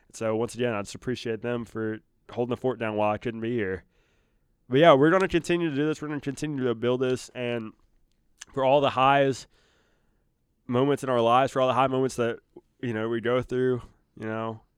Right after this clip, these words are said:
and for all the low moments, we're gonna be here. And I think it's something where we're just gonna, we're just gonna start talking about it, because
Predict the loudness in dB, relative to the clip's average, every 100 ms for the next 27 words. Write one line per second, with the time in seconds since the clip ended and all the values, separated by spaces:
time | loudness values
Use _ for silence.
0 | _ _ -16 -6 -4 -2 0 2 0 -4
1 | -12 -20 -20 _ -6 -6 -4 -4 -4 -4
2 | -8 _ -8 -8 -10 -14 _ _ _ _
3 | _ _ _ -8 -6 -8 -6 -6 -8 -12
4 | -8 -6 -4 -2 4 4 4 -4 -6 -6
5 | -4 -6 -4 -6 -6 -8 -6 -6 -4 -4
6 | -4 -4 -4 -4 -8 -4 -4 -4 -12